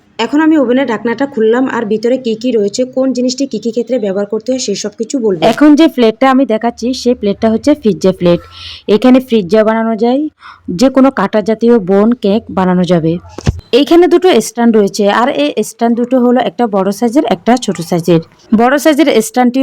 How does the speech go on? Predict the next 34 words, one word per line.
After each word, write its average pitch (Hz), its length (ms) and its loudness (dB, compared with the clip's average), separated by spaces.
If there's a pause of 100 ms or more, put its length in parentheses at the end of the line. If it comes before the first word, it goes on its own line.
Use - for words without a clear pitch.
হলো 269 160 2 (180)
বড় 208 240 0
সাইজের 240 280 2 (100)
গ্রিল 202 240 2
বানানোর 180 360 0
জন্য, 170 180 2 (580)
আর 262 160 0
এই 277 140 2
ছোট 240 140 2 (120)
সাইজের 247 260 2 (260)
স্ট্যান্ডে 226 400 2
ছোট 202 120 -6 (120)
ছোট 220 120 -2 (100)
করে 233 140 4 (120)
গ্রিল 185 300 -4
বানানো 208 260 2 (120)
যাবে, 220 220 4 (140)
চিকেন 202 360 -2
ফ্রাই 208 140 2 (100)
করা 214 140 2 (100)
যাবে। 220 220 2 (320)
কাবাব 254 300 0
বানানোর 294 400 2
জন্য 302 140 2 (180)
এখানে 233 240 0 (180)
শিক 214 160 -6 (100)
দেওয়া 185 240 -2
আছে, 175 220 -6 (300)
এই 262 120 4
শিকের 247 380 2
মাধ্যমে 220 380 2
কিন্তু 240 260 0
কাবাবটা 185 340 0 (100)
বানানো 180 260 -2